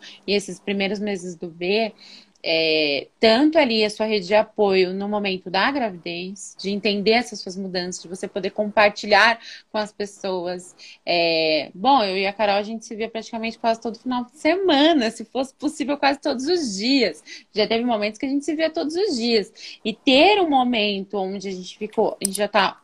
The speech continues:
um ano quase sem se ver, é, e sem acompanhar de perto, porque é diferente quando você faz uma videochamada, não é a mesma coisa de você sentar com uma amiga, de você conversar, de você falar o que tá acontecendo. É...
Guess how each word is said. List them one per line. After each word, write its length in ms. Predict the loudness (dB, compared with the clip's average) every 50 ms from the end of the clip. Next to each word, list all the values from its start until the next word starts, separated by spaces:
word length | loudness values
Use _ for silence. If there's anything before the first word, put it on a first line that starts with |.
| _ -4
um 220 | 0 2 4 6
ano 460 | 6 6 4 4 4 2 2 0 -4 -6
quase 420 | -4 -4 -2 -2 -2 -4 -6 -10
sem 280 | -10 -8 -8 -6 -8 -8
se 220 | -10 -12 -12 -14 -12 -6
ver, 440 | -4 -2 0 2 2 0 0 -2 -4 _ _ -20 -20 -20 _ _ _ -20 -20 -20 _ -6
é, 540 | -2 0 2 4 4 4 4 2 0 0 -2
e 100 | -4 -8
sem 220 | -6 -6 -4 -4 -4
acompanhar 1040 | -4 -4 -4 -4 -4 -2 -2 -2 0 0 -2 0 0 2 2 2 0 -2 -4 -8 _ _ _ _ _
de 140 | -10 -10 -10
perto, 540 | -10 _ _ 2 4 4 4 2 0 -4 -14
porque 160 | _ -6 -6
é 40 | -6
diferente 680 | -6 -8 -8 -4 -2 -2 0 -2 -2 -4 -6 -8 -10
quando 180 | -10 -10 -10 -10
você 200 | -12 -14 -14 -6
faz 180 | -4 -4 -4 -4
uma 100 | -8 -10
videochamada, 1000 | -10 -10 -10 -10 -10 -6 -4 -4 -2 0 0 0 2 2 2 0 0 -2 -2 -2
não 260 | -2 -2 -2 0 2
é 120 | 2 0 0
a 60 | -2
mesma 320 | -4 -6 -8 -8 -10 -12
coisa 460 | -6 0 2 2 2 2 0 -4 -8
de 60 | -10 -14
você 180 | -14 -14 -12
sentar 400 | -8 -8 -6 -2 0 -2 -2 -2
com 60 | _
uma 100 | -6 -6
amiga, 460 | -6 -6 -6 -6 -6 -6 -8 -10 -12 -18 -20 -18 -18 -20 -12
de 120 | -10 -6 -4
você 260 | -4 -4 -4 -6 -4
conversar, 720 | -2 -2 -2 0 0 -2 -2 -4 -4 -2 -2 0 -2 -4
de 80 | -6 -8
você 180 | -12 -12 -12
falar 220 | -6 -4 -2 -2 -2
o 60 | -2
que 80 | -2 0
tá 100 | 0 0
acontecendo. 960 | 0 0 -4 -4 -4 -4 -4 -6 -4 -2 -2 0 0 -2 -2 -4 -4 -6 -8 -8 -12 -18 -18 -18 -12 _
É... 1000 | 0 2 4 4 4 4 4 4 4 4 2 2 0 0 -2 -2 -4 -6 -8 -8